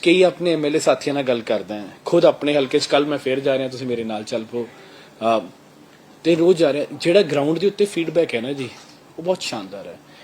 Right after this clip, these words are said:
ਪਹਿਲੀ ਵਾਰੀ ਬੱਚਿਆਂ ਦੀ, ਮੈਂ ਤੁਹਾਨੂੰ ਇੱਕ ਸ-, ਆਪਣੀ ਐਗਜ਼ਾਂਪਲ ਦੇ ਰਿਹਾ। ਮੈਂ ਇੱਕ ਸਕੂਲ 'ਚ ਗਿਆ, ਉੱਥੇ ਇੱਕ ਟੀਚਰ ਕਹਿੰਦੇ, "ਜੀ, ਮੈਂ ਦੋ ਮਿੰਟ ਬੋਲਣਾ ਚਾਹੁੰਦਾ ਸਰ, ਬਹੁਤ ਜ਼ਰੂਰੀ।" ਤੇ ਮੈਂ ਕਿਹਾ, "ਜੀ, ਬੋਲੋ ਜੀ।" ਠੀਕ ਹੈ ਜੀ। ਕਹਿੰਦੇ, "ਮੇਰੇ ਚੌਂਤੀ ਸਾਲ ਦੀ ਸਰਵਿਸ ਹੋ ਗਈ,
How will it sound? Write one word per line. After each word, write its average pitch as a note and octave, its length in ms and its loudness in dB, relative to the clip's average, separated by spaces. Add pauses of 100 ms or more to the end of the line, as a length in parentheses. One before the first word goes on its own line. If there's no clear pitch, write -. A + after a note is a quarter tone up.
(140)
ਪਹਿਲੀ G3+ 260 4
ਵਾਰੀ G#3 180 4
ਬੱਚਿਆਂ E3+ 380 0
ਦੀ, E3 100 0
ਮੈਂ D3+ 140 4
ਤੁਹਾਨੂੰ E3+ 160 0
ਇੱਕ D#3 100 -2
ਸ-, - 440 -14
ਆਪਣੀ C#3 320 0
ਐਗਜ਼ਾਂਪਲ C#3 420 2
ਦੇ A2 160 0
ਰਿਹਾ। A2 200 -8 (1400)
ਮੈਂ D3 120 6
ਇੱਕ E3+ 100 4
ਸਕੂਲ F3 280 4
'ਚ - 160 -4
ਗਿਆ, C#3 320 4 (180)
ਉੱਥੇ D#3+ 180 0
ਇੱਕ E3+ 100 2
ਟੀਚਰ F3 200 0
ਕਹਿੰਦੇ, F3 200 0
"ਜੀ, F3+ 80 0
ਮੈਂ D3+ 180 0
ਦੋ D3+ 140 2
ਮਿੰਟ D#3+ 200 0
ਬੋਲਣਾ A#2+ 280 0
ਚਾਹੁੰਦਾ G#2+ 280 -6
ਸਰ, B2 160 -8
ਬਹੁਤ C3+ 220 4
ਜ਼ਰੂਰੀ।" A2+ 340 -6 (260)
ਤੇ A2 200 -8 (240)
ਮੈਂ A2+ 140 -14
ਕਿਹਾ, F#2+ 160 -10
"ਜੀ, A2+ 80 -8
ਬੋਲੋ D#3 340 2
ਜੀ।" D#3+ 120 -4 (640)
ਠੀਕ - 180 -8
ਹੈ D3 80 -2
ਜੀ। C3+ 100 -8
ਕਹਿੰਦੇ, - 280 -8
"ਮੇਰੇ G#3+ 160 0 (120)
ਚੌਂਤੀ F#3 440 2
ਸਾਲ E3+ 240 0
ਦੀ D#3 120 -4
ਸਰਵਿਸ A#2+ 380 -4
ਹੋ G2+ 60 -14
ਗਈ, F#2 200 -18